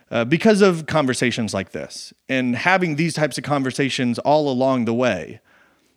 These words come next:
that we could, like, I don't know, have moments where you get choked up, but also have moments where you make each other laugh and relieve the tension. Because I, I, like, eh, after my dad passed away and people would reach out and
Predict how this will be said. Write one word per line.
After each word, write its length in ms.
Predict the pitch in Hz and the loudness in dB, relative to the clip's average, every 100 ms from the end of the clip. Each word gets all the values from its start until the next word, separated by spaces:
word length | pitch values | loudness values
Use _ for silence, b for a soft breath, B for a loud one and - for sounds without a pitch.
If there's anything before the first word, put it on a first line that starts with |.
| _ - | _ 0
that 300 | 123 123 120 | 4 4 4
we 180 | 143 | 0
could, 300 | 139 151 151 | 2 2 2
like, 400 | 143 139 123 - - | 4 2 0 -6 -4
I 80 | 226 | 0
don't 120 | 117 | 2
know, 40 | |
have 240 | 120 143 139 | 2 2 4
moments 380 | 123 147 175 | 2 2 0
where 80 | 143 | 0
you 100 | 127 | 2
get 160 | 123 131 | 0 0
choked 320 | - 127 - | -2 -2 0
up, 220 | 110 165 | 0 0
but 100 | 151 | 2
also 260 | 120 139 143 | 2 2 0
have 160 | 147 | 0
moments 340 | 151 156 160 143 | 0 -2 -4 -4
where 120 | 151 | -4
you 80 | 151 | -2
make 160 | 165 | -4
each 140 | 165 180 | -4 -4
other 160 | 175 196 | -2 0
laugh 460 | 226 101 - - | 0 -2 -6 -10
and 280 | - 120 117 - | -4 -2 -2 -4
relieve 500 | 127 160 185 208 175 | 2 4 6 4 2
the 80 | 180 | 0
tension. 580 | 208 214 - 98 95 - b b b b b b b _ _ | 0 0 -2 -6 -6 -12 b b b b b b b _ _
Because 400 | 160 196 220 180 | 4 6 6 4
I, 360 | 156 170 170 160 | 4 4 6 4
I, 40 | |
like, 240 | 170 147 - | 4 2 0
eh, 120 | 147 127 - - | -2 -2 -8 0
after 580 | 165 185 190 160 143 - | 2 4 4 4 2 -2
my 160 | 143 151 | 0 4
dad 200 | 170 147 | 4 4
passed 240 | 147 139 | 0 2
away 280 | 175 208 185 | 4 4 4
and 140 | 156 | 2
people 240 | 160 175 156 | 0 2 2
would 140 | 131 | 0
reach 280 | 143 160 - | -2 -2 0
out 260 | 156 151 | 2 2
and 260 | 123 123 123 | 0 -4 -6